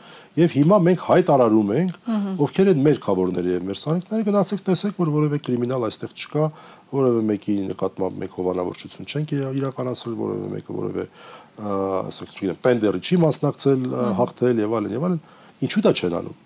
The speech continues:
Speaker 1: Այսինքն, էլի այս կրկնակի ստանդարտների, կրկնակի ստանդարտները, ը, ես կարծում եմ, որ այս մեր իշխանությունների, այս կարմիր թելն է, որ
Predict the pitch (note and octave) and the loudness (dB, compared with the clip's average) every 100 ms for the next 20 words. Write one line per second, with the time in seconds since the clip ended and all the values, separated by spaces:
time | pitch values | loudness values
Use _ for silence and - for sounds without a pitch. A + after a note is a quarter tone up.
0 | _ _ - - D3 D3+ C#3+ - F3+ A3+ | _ _ -8 -2 0 2 0 4 6 8
1 | A3+ - C3+ C3 - - B2 - A#2 A#2+ | 6 4 0 0 -2 -8 -6 -2 0 0
2 | A2+ - A2 G#2 G#2 - G#2+ A2+ - - | 0 -2 0 0 0 -2 -4 -4 -6 -14
3 | - D3+ F#3 F#3 - C#3 C#3 C#3+ F3 F3+ | -8 0 0 0 0 2 2 0 2 4
4 | F3 E3 - - - - B2 B2+ - A#2 | 4 0 -10 -20 -14 -4 0 0 0 -2
5 | - B2 A#2+ G#2 G2+ A2 G2 G#2 G2+ - | -2 -2 -2 -2 -6 -8 -10 -6 -6 -6
6 | A2 G2 - G2 G#2 A#2 A#2 - - - | -8 -8 -8 -6 -4 -4 -4 -10 -20 -20
7 | _ - F#2+ - B2 B2+ A#2+ C3+ C3 B2+ | _ -14 -14 0 2 4 0 2 2 4
8 | A#2 A2+ | 4 2